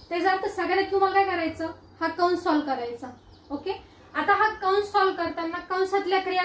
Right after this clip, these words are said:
कशा करायच्या, की कंसातलं मधलं काय आलं पाहिजे, division, D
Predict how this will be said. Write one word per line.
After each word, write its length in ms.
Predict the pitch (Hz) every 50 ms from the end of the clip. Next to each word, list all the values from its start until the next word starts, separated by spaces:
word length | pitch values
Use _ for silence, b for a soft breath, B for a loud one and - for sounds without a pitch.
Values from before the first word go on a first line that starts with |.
| 359 370
कशा 180 | 370 - 381 349
करायच्या, 440 | 320 320 311 294 285 285 - 285 294 - - - - - - - - - - -
की 120 | 339 330 294 -
कंसातलं 460 | 330 339 349 370 381 403 392 330 370
मधलं 320 | 320 330 339 330 370 - -
काय 180 | - 349 349 349
आलं 140 | 349 349
पाहिजे, 280 | 349 359 320 339 311 285
division, 500 | 262 320 339 339 349 349 320 311 277 240 226 - - - - - - - - - 247
D 60 | 262